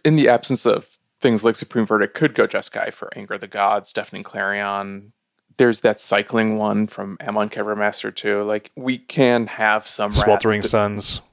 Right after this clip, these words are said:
Speaker 1: Thank you. Yeah, they're just not as good as Supreme Verdict. But because, uh, we, you know what? Because we see Jeskai and Azorius Control still be really effective in Historic because of the Pioneer cards more than anything else.
Speaker 2: Yeah, I mean, but
Speaker 1: I
Speaker 2: they
Speaker 1: still
Speaker 2: do have Wrath of God.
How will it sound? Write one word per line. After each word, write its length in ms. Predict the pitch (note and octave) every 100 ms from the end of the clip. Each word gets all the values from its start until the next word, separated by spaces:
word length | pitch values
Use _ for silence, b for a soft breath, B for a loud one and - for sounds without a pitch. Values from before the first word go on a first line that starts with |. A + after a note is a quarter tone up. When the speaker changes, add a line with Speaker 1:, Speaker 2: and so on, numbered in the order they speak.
| _
Speaker 1:
Thank 200 | A#2 G2+
you. 80 | -
Yeah, 280 | G2+ G2 G2+
they're 220 | A#2 B2
just 300 | A2+ - -
not 220 | A2 G2+
as 240 | - F#2+ -
good 340 | - - -
as 560 | - G#2 G2 A2 - - _ _
Supreme 340 | - - A#2+
Verdict. 380 | - - - - _ _ _ _ _ _ _ B G3 -
But 300 | G3 D3 -
because, 280 | - F3+
uh, 60 | G3 -
we, 240 | C#3 D3+ -
you 80 | C#3
know 140 | B2+
what? 240 | C3 D#3 -
Because 300 | A#2+ C3 B2
we 100 | B2+
see 260 | - B2+
Jeskai 400 | A#2 A#2 - A#2+
and 100 | A#2
Azorius 240 | A2+ A2+ G#2+
Control 340 | A2+ - A2
still 280 | A2 - A2
be 140 | A2
really 260 | G#2+ A2 G#2+
effective 520 | G#2 A2 G#2+ - G#2+ -
in 280 | A2 G#2+
Historic 760 | G#2+ - - G#2+ G#2+ E3 - _ _ _ _ _ _ _
because 460 | A#2+ - - G#2+ G#2
of 420 | - B2 A2+ -
the 80 | -
Pioneer 480 | - A#2 G#2+ G#2 A2
cards 340 | - A#2 A2+
more 140 | A2 A2
than 140 | G#2+
anything 280 | G#2 G#2 G#2
else. 320 | G#2 D3 -
Speaker 2:
Yeah, 80 | A2
I 20 |
mean, 140 | G#2+ A#2
but 80 | D3
Speaker 1:
I 20 |
Speaker 2:
they 60 | E3+
Speaker 1:
still 100 | D#3
Speaker 2:
do 80 | F#3
have 120 | A#2+
Wrath 240 | B2 A2+
of 100 | F2+
God. 340 | F2 D2+ -